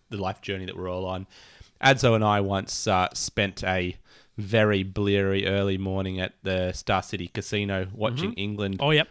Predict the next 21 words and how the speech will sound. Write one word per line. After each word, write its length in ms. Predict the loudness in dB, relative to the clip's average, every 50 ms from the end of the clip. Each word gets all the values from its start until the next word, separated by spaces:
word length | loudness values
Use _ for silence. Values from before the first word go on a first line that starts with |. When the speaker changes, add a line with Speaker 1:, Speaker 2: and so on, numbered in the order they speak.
| -6 _
Speaker 1:
lose 380 | 0 2 4 4 4 2 2 0
Speaker 3:
Yep. 80 | 0 0
Speaker 1:
in 140 | 0 -2 -4
devastating 600 | 0 0 0 0 0 0 0 0 0 0 -2 -2
fashion, 500 | 0 0 0 0 0 -2 -6 -8 -8 -10 -14 _ _ -20 -20 _ _ _ _
uh, 240 | -6 -4 -2 -2 -2
as 140 | -2 -4 -4
they 140 | -4 -2 -2
Speaker 2:
It 40 | 0
was 60 | 0 0
Speaker 1:
always 200 | -2 -4 -8 -6
do. 160 | -4 0 0
Speaker 2:
two 180 | 2 2 0 0
thousand 380 | 0 -2 -2 -2 -2 -4 -4
and 100 | -4 -6
four, 460 | -6 -6 -2 0 2 2 2 0 -2
something 200 | -4 -4 -4 -4
like 200 | -4 -4 -6 -4
that, 260 | -2 -2 -2 -2 -2 -6 -8
in 180 | -8 -8 -6
the, 320 | -4 -4 -2 -2 -4 -6